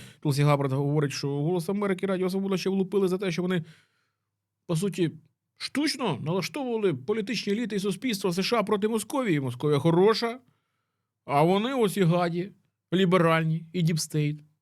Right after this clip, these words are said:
Опудала з Москви зробила. Ай-яй-яй, мальчик в трусиках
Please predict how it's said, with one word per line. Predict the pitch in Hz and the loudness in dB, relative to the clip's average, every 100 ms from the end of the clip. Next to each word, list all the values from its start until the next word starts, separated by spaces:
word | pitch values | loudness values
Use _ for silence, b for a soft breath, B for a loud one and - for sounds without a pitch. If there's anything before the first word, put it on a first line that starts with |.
| _ _ _ _ | _ _ _ _
Опудала | 269 214 202 175 180 | -2 2 4 4 4
з | 165 | 2
Москви | 165 - 156 | -2 -2 -2
зробила. | 143 139 131 131 - _ _ _ _ - _ _ | -2 -4 -6 -8 -14 _ _ _ _ -14 _ _
Ай-яй-яй, | 131 127 127 131 127 | -4 0 0 -2 0
мальчик | 214 262 - | 0 -2 -6
в | |
трусиках | - 277 - 151 - - | -6 -4 -4 -8 -12 -16